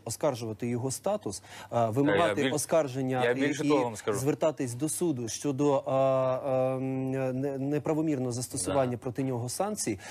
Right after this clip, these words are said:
Speaker 1: е, щодо неправомірних дій Національного
Speaker 2: Правильно.
Speaker 1: антикорупційного бюро, і саме тому він в нашій
Speaker 2: І
Speaker 1: студії.
Speaker 2: наш, е,
Speaker 1: І
Speaker 2: ні,
Speaker 1: це,
Speaker 2: те, що
Speaker 1: і
Speaker 2: він
Speaker 1: це
Speaker 2: ваші
Speaker 1: проблеми не наші,
Speaker 2: Ні, ні,
Speaker 1: і
Speaker 2: ні,
Speaker 1: не
Speaker 2: ні.
Speaker 1: Розенблата, це проблеми
Speaker 2: Слухайте,
Speaker 1: набу вже.
Speaker 2: журналі-,
Speaker 1: Зараз.
Speaker 2: е, ва-, взагалі ваша позиція, ви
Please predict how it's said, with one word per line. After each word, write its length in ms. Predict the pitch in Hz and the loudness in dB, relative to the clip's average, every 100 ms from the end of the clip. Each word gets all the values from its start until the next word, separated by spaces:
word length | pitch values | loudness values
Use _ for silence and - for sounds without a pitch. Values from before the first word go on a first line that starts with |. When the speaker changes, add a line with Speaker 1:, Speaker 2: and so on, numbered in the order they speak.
| - 120 | -6 -2
Speaker 1:
е, 140 | 113 | 0
щодо 320 | 110 147 135 | 0 0 2
неправомірних 680 | 147 151 147 151 143 127 131 | 2 2 2 2 2 0 0
дій 120 | 127 | 0
Національного 420 | 127 127 139 143 104 | -2 -2 0 2 2
Speaker 2:
Правильно. 160 | 107 117 | 2 2
Speaker 1:
антикорупційного 420 | 156 - 214 143 | -2 0 0 2
бюро, 180 | 123 123 | 2 0
і 40 | |
саме 200 | 180 165 | 0 0
тому 240 | 156 139 | 2 0
він 100 | 110 | 0
в 20 | 110 | -2
нашій 260 | 107 123 | -2 -2
Speaker 2:
І 60 | 120 | 0
Speaker 1:
студії. 60 | 123 | 2
Speaker 2:
наш, 320 | 139 139 - 120 | 2 0 0 0
е, 160 | 117 | 2
Speaker 1:
І 40 | 117 | 2
Speaker 2:
ні, 100 | 139 | 2
Speaker 1:
це, 140 | - | 4
Speaker 2:
те, 220 | 190 165 | 4 4
що 180 | - 160 | 4 2
Speaker 1:
і 100 | 147 | 4
Speaker 2:
він 100 | 180 | 4
Speaker 1:
це 80 | 185 | 4
Speaker 2:
ваші 160 | 160 165 | 4 4
Speaker 1:
проблеми 260 | 180 165 165 | 2 4 2
не 160 | 165 | 2
наші, 360 | 165 208 - 123 | 2 0 -2 -4
Speaker 2:
Ні, 100 | 147 | -2
ні, 60 | 165 | 0
Speaker 1:
і 40 | |
Speaker 2:
ні, 60 | 143 | 2
Speaker 1:
не 60 | |
Speaker 2:
ні. 80 | 151 | 2
Speaker 1:
Розенблата, 320 | 151 127 147 | 2 2 0
це 120 | 117 151 | 0 -2
проблеми 200 | 156 151 | 2 2
Speaker 2:
Слухайте, 280 | 147 147 | 2 2
Speaker 1:
набу 300 | 147 139 127 | 0 0 -2
вже. 180 | 107 120 | -2 -4
Speaker 2:
журналі-, 520 | 113 151 151 156 156 | 2 2 2 -2 -4
Speaker 1:
Зараз. 100 | - 117 113 | -2 -4 0
Speaker 2:
е, 40 | |
ва-, 140 | 110 117 107 | 0 0 0
взагалі 360 | 117 120 165 | -2 -2 -2
ваша 400 | 160 123 120 117 | 0 0 0 -4
позиція, 460 | - 98 135 - 110 | -4 -4 -4 -2 0
ви 220 | 107 | 0